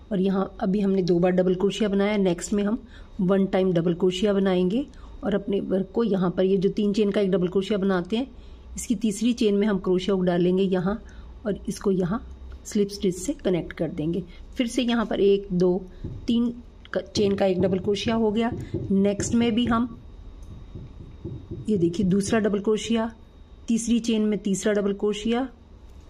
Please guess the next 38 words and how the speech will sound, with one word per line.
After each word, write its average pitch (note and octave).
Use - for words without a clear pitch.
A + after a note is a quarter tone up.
अभी G3+
हम A3+
दो G3
के A3
बाद G#3+
बना G3+
रहे G3
थे, A#3
तीसरी A#3+
chain B3
में B3
दो G#3
बार G#3
बना F#3+
रहे E3+
थे, F#3+
अब G#3+
हम A3
यहाँ F#3+
पर A3
चौथी G#3
chain A3
के G3
अंदर, E3
ये A3
देखिए E3+
चौथी G3+
chain A3
के G#3+
अंदर F#3+
हम F#3
यहाँ F3+
पर G#3
two A#3+
time F#3
double F3+
क्रोशिया E3+
बनाएंगे। D#3+